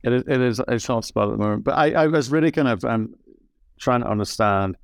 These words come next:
because you've got developers who seem to be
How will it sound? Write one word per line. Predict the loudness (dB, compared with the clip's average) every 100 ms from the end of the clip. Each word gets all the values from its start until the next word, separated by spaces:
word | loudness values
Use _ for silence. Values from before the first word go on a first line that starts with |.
| -20 -20 -20 -20 _ _ _ -6
because | -6 0 4 4 0 -6 -10 _ _ _ _ _ -4
you've | 0 0 2
got | 2 2 0 -4
developers | 0 2 2 0 -6 -6
who | -4 -2 0 -2 -4
seem | -6 0 2 2
to | -2
be | -6 -4 -4 -6 -6 -10